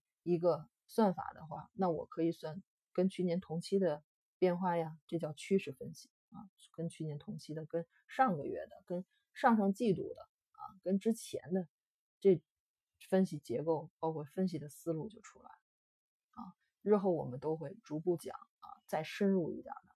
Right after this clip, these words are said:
我们今天先把财务报表的这个，呃，利润表先讲清楚，大家这个掌握了之后，我们才好往下讲更深入的一些内容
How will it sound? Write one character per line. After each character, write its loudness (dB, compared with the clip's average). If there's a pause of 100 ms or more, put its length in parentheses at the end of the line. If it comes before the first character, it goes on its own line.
我 -4
们 0
今 4
天 4
先 -4 (320)
把 0
财 -6
务 4
报 -2
表 -10
的 -10
这 -10
个， -12 (500)
呃， -8 (200)
利 10
润 10
表 -8 (160)
先 -4
讲 -6
清 -2
楚， -14 (220)
大 -2
家 -8 (480)
这 -4
个 -6
掌 0
握 4
了 0
之 -2
后， -4
我 -12
们 -10
才 -8
好 -8
往 -10
下 -6
讲 -14
更 0
深 -4
入 -2
的 -12 (180)
一 -10
些 -12
内 -12
容 -18